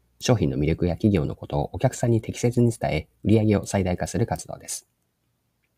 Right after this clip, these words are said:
こうした活動の中でともするとマーケターには常に新しい手法やアイデアを考え、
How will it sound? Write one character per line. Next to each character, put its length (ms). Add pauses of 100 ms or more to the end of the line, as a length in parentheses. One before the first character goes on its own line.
(800)
こ 100
う 40
し 60
た 100
活 200
動 80
の 80
中 160
で 140
と 100
も 80
す 140
る 80
と 80
マ 100
ー 60
ケ 100
タ 80
ー 60
に 100
は 220 (420)
常 220
に 160
新 260
し 140
い 100
手 60
法 200
や 140
ア 60
イ 20
デ 140
ア 40
を 40
考 240
え、 180